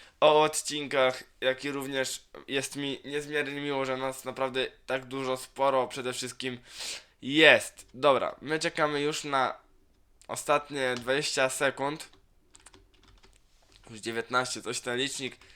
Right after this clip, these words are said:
im świruje. Jest coraz więcej osób na serwerze. No, czy planem jest wygrać? No, raczej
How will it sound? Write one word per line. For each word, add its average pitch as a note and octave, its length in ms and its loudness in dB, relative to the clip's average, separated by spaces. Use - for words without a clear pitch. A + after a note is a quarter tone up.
im C#3 300 -4
świruje. D3 1040 2
Jest - 400 -6
coraz C3+ 340 2
więcej C#3+ 440 0
osób D3 440 0
na B2+ 280 0
serwerze. C3+ 640 2
No, F3 320 6
czy G#3 140 0
planem G#3 340 4
jest F#3 180 0
wygrać? A#2+ 580 4
No, C#3+ 300 -2
raczej D#3 800 2